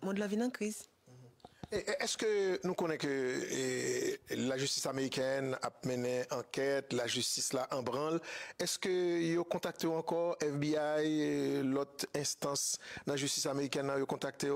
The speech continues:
Speaker 2: pour parler avant, pour continuer l'enquête là ?
Speaker 1: Euh, comme moi, je dis, grand pile bagarre que je ne peux pas parler sur ça. Même fait plusieurs et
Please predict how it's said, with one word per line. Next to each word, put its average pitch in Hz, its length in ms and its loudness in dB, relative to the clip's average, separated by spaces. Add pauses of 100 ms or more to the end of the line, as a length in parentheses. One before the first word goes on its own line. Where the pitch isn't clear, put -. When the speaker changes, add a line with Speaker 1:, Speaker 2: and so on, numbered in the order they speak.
(140)
Speaker 2:
pour 139 140 -2
parler 135 180 0
avant, 135 440 2
pour 143 220 0
continuer 139 300 0
l'enquête 135 220 -2
là ? 147 180 -2 (760)
Speaker 1:
Euh, 202 240 2
comme 240 240 2
moi, 262 100 4
je 254 60 4
dis, 240 320 2
grand 214 180 0
pile 208 160 0
bagarre 185 240 0
que 180 120 -4
je 160 40 0
ne 165 60 -2
peux 170 100 -4 (160)
pas 165 420 -2 (320)
parler 175 260 0
sur - 160 0
ça. - 180 -2 (240)
Même 175 360 0
fait 175 220 -2
plusieurs 170 720 0
et 156 840 0